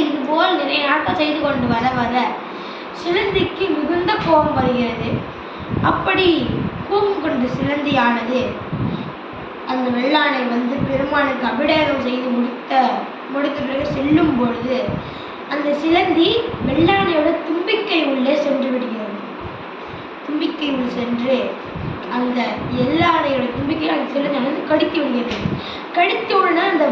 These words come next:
வலியை தாங்காத வெள்ளானை தன் தும்பிக்கை ஆட்டியும் தும்பிக்கையை கீழே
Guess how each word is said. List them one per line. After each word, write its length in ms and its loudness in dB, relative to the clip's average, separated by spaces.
வலியை 400 4
தாங்காத 460 2
வெள்ளானை 640 2
தன் 200 2
தும்பிக்கை 560 0
ஆட்டியும் 560 0
தும்பிக்கையை 580 0
கீழே 380 2